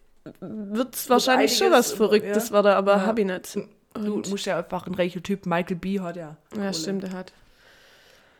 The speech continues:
Speaker 2: So, weißt du Bescheid? Kann ich einfach mal mit auf die Liste setzen.
Speaker 1: Nehme ich mit auf,
Speaker 2: Ja.
Speaker 1: auf den Weg, ja.
Speaker 2: Ja.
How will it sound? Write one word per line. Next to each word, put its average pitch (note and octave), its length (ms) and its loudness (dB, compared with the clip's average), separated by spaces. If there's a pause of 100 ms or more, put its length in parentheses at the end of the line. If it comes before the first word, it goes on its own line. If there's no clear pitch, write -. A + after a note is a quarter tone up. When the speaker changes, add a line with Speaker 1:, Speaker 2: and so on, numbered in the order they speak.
(340)
Speaker 2:
So, - 220 -4
weißt B3+ 580 2
du B3 80 -4
Bescheid? C4 460 0 (400)
Kann B3+ 160 -6
ich - 180 -8
einfach A#3 180 -8
mal A3 180 -4
mit G#3 200 -2
auf F#3+ 200 -10 (340)
die G3 60 -14
Liste E3+ 300 -14
setzen. E3+ 320 -8
Speaker 1:
Nehme G#3+ 200 4
ich G#3+ 160 -4
mit G#3 200 -2
auf, G3 360 -6
Speaker 2:
Ja. - 80 -6
Speaker 1:
auf E3+ 100 -6
den G3+ 140 -6
Weg, G3 260 -4
ja. G3+ 180 -6
Speaker 2:
Ja. F3 180 -12